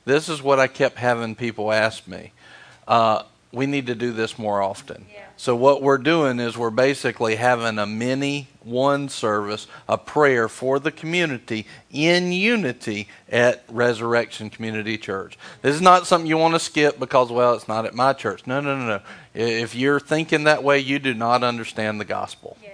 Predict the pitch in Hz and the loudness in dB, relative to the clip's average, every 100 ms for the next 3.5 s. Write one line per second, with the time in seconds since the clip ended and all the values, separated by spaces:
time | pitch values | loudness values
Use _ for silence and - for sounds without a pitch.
0 | - - 107 110 110 104 101 120 117 113 | -20 -12 -8 -6 -6 -6 -6 -6 -4 -4
1 | 113 - 104 - 107 101 101 92 - _ | -4 -2 -4 -4 -8 -6 -10 -12 -14 _
2 | - - - 139 160 185 175 165 143 143 | -20 -20 0 0 2 -2 2 2 2 -2
3 | 127 127 123 120 | 0 2 2 2